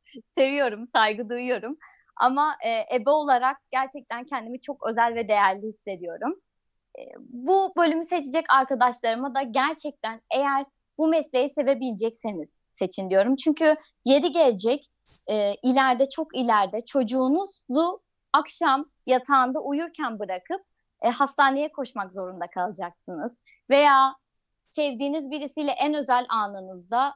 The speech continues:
e, ondan vazgeçip yine hastaneye koşmak zorunda kalacaksınız. Ve, e, bundan hiçbir zaman of dememeniz gerekecek. Hiçbir zaman,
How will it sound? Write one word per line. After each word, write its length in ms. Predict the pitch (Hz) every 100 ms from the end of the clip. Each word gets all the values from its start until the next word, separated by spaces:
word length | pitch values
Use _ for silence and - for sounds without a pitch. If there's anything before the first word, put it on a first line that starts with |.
| -
e, 320 | 208 202 190 190 -
ondan 440 | 233 262 262 320 311
vazgeçip 500 | 311 277 262 254 302
yine 160 | 285 285
hastaneye 600 | 277 262 - 196 185 175
koşmak 440 | 185 - 180 175
zorunda 320 | 196 175 160
kalacaksınız. 840 | - 180 175 185 175 - 202 294 - _ _ _ -
Ve, 320 | 262 285 285 - -
e, 280 | 226 226 214
bundan 300 | 269 277 294
hiçbir 280 | 294 - 294
zaman 320 | 285 294 294
of 260 | 285 - -
dememeniz 520 | 277 240 196 190 165
gerekecek. 680 | 180 175 170 185 185 247 - _ _ _ 269
Hiçbir 240 | 254 -
zaman, 420 | 269 285 254 254